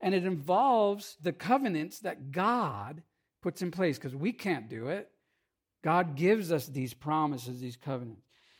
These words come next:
So are the Ten Commandments still applicable today?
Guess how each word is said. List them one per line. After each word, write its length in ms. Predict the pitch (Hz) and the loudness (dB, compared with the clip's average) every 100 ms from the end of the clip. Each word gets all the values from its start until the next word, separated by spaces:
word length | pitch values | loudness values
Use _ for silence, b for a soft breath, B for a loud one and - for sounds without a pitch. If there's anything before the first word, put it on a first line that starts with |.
| b | b
So 260 | 196 196 202 | 4 6 6
are 140 | 214 | 4
the 120 | 190 | 2
Ten 320 | - 214 269 | 0 2 2
Commandments 580 | 262 240 208 190 196 180 | 2 0 2 0 0 -6
still 380 | - 208 175 - - | 0 4 4 0 2
applicable 1120 | 180 247 233 185 - 160 135 120 110 156 214 | 4 4 4 -2 2 0 0 -4 -2 -4 -6
today? 520 | - 180 330 330 92 | -6 -2 -2 -2 -6